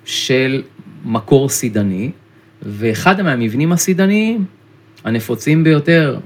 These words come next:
בהיסטוריה ובתרבויות שלנו לסוגיהן, זה חלב ומוצרי חלב.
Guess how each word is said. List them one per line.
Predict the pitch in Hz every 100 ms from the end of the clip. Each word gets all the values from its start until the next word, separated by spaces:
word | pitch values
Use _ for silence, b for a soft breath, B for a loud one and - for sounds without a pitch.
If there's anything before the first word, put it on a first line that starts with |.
| - -
בהיסטוריה | - 98 110 - 180 170 135 107
ובתרבויות | 92 98 95 95 95 92 - - - 101 113 147 220
שלנו | - 156 131 123 123 120
לסוגיהן, | 110 113 - 123 156 202 220 196 - b b b -
זה | 113 147
חלב | - 165 175 165
ומוצרי | 139 131 - 127 135
חלב. | 131 117 101